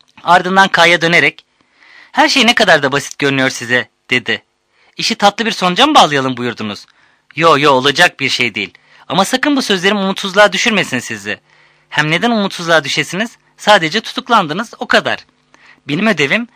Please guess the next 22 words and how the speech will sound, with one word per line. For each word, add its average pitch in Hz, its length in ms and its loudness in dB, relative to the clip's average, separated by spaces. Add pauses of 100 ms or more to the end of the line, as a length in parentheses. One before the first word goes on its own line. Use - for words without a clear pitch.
size 185 280 -4
bildirmekti 202 500 -2
bunu. 107 240 -10 (280)
Bildirdim 165 420 -4
ve 262 80 0
tutuklama 233 400 0
haberini 160 380 0
nasıl 247 220 -4
karşıladığınızı 147 580 -4
gördüm. 160 440 -2 (680)
Bugünlük 240 360 -2
bu 220 80 -8
kadar. 120 300 -2 (400)
Birbirimize 214 440 0
vedalaşabiliriz 185 720 2
artık. - 380 -6 (440)
Ama 165 160 0
kuşkusuz 214 540 -8
ileride 185 320 0
yine 202 180 0
görüşmek 165 460 -4
üzere." 104 300 -12